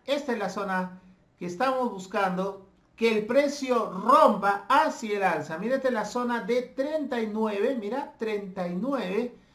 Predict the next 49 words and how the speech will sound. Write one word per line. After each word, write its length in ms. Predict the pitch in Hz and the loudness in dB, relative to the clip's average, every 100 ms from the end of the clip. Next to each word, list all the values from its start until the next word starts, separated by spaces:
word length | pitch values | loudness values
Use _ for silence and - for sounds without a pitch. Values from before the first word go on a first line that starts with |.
| _ _ _ _ - | _ _ _ _ 0
Y 100 | 233 | 0
si 300 | 233 233 214 | 2 4 4
rompe 380 | 208 320 320 320 | 8 8 8 4
esta 200 | 311 277 | 4 0
zona, 640 | 254 226 208 220 214 - _ _ | 2 2 4 0 -2 -14 _ _
hay 200 | 160 202 | -2 0
una 260 | 247 233 214 | 2 2 2
gran 340 | 247 285 277 | 4 4 4
probabilidad 460 | 262 269 254 240 240 | 6 6 8 4 4
de 100 | 220 | 2
que 60 | 214 | 0
el 80 | |
precio 460 | 208 220 214 220 214 | -2 -2 0 -2 -2
impulse 640 | 202 202 185 214 208 196 | -6 -8 -6 -6 -4 -4
hacia 220 | 185 180 | -6 -6
el 100 | 156 | -4
alza. 360 | 131 123 135 - - - | -4 -4 -8 -12 -18 -20
Zona 280 | - 294 294 | 2 4 4
importante 600 | 208 214 208 302 294 247 | 2 2 4 4 4 4
en 80 | 214 | 2
donde 220 | 196 190 | -2 -2
el 80 | 190 | 0
precio, 560 | 233 233 233 220 208 | 2 2 0 0 2
pues, 420 | 196 190 185 - - - | 0 -2 -6 -10 -10 2
ha 160 | 254 | 4
estado 340 | 269 277 262 247 | 6 4 4 4
acumulando, 960 | 202 202 190 240 277 202 208 240 - - _ | 2 -2 -2 2 4 4 2 0 -2 -14 _
¿ok? 160 | 139 233 285 - | -2 4 4 4
Y 100 | 185 | -4
tiene 280 | 233 254 240 | -2 0 2
muy 260 | 226 294 | 0 0
buena 300 | 269 254 247 | 4 4 4
proyección 680 | 240 233 214 208 226 220 202 | 2 2 2 -2 0 0 2
de 180 | 220 226 | 0 0
romper 640 | 220 202 185 240 262 254 220 | 0 -2 0 4 6 4 -2
esta 260 | 226 214 | -2 -2
zona 280 | 190 214 196 | -4 -4 -2
de 60 | 180 | -2
máximo. 360 | 139 139 147 | -4 -4 -6
Recuerda, 480 | 202 247 311 262 233 | -4 4 6 6 2
es 140 | 170 175 | -4 -4
mi 120 | 175 | -4
opinión 360 | 170 165 165 165 | -4 -6 -8 -6
personal, 680 | 196 202 233 277 277 269 - | -4 -2 6 8 6 0 -12
¿ok? 160 | 151 208 | -8 -4
Es 180 | 214 180 | -4 -2
mi 120 | 165 | -4
opinión 300 | 160 160 165 | -4 -8 -4
personal. 640 | 180 190 226 277 294 | -4 -2 2 4 2